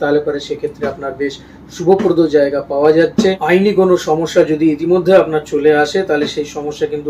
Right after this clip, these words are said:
বৃদ্ধি পাওয়ার জায়গা রয়েছে। এবং সবথেকে বড় কথা যেটা, সেটা বলবো শরীর সম্পর্কে সচেতন হওয়ার জায়গা কিন্তু এখন এসেছে। অবশ্যই আপনাকে শরীর সম্পর্কে সচেতন হতে হবে।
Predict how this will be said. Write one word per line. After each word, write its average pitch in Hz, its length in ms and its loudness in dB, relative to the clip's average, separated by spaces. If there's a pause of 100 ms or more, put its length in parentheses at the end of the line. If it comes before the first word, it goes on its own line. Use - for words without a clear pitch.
(120)
বৃদ্ধি 151 340 -8
পাওয়ার 151 320 0
জায়গা 143 240 -2 (100)
রয়েছে। 151 300 0 (480)
এবং 156 120 0 (120)
সবথেকে 180 400 0
বড় 180 200 8
কথা 175 220 6
যেটা, 170 240 -2
সেটা 160 220 0
বলবো 160 160 0 (140)
শরীর 180 360 0
সম্পর্কে 175 340 0 (100)
সচেতন 160 420 -6
হওয়ার 156 280 2
জায়গা 147 300 0
কিন্তু 151 160 -6 (120)
এখন 143 160 -14 (120)
এসেছে। 165 260 -6 (400)
অবশ্যই 190 480 4
আপনাকে 165 220 -2
শরীর 151 360 -4
সম্পর্কে 151 380 -8
সচেতন 147 440 -10
হতে 147 260 -2
হবে। 151 180 2